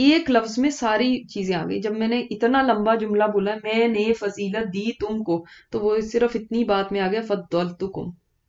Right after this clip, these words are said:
अब कैसे आया इसके अंदर सारा, फद्दल को अलग करें, तू को अलग करें, कुम को अलग करें। अभी मैंने आपको बताया ना, अनअम तू में मैंने,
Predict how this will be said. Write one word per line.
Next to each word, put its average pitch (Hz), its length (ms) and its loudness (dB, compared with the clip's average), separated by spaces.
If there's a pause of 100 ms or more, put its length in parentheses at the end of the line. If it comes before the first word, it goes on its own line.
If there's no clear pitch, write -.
(840)
अब 202 140 -2
कैसे 220 400 4
आया 262 280 4
इसके 240 300 -4
अंदर 214 200 -4
सारा, 202 520 0 (500)
फद्दल 233 400 2
को 277 140 -2
अलग 240 340 2
करें, 302 400 0
तू 262 200 4
को 262 160 2
अलग 220 320 0 (120)
करें, 262 320 -2
कुम 254 260 2
को 220 120 -2
अलग 151 280 -4
करें। 196 260 -16 (720)
अभी 214 220 -2
मैंने 233 180 2
आपको 220 260 -2
बताया 233 260 0
ना, 294 200 -2 (160)
अनअम 220 560 2
तू 269 260 6
में 175 280 0 (320)
मैंने, 202 800 4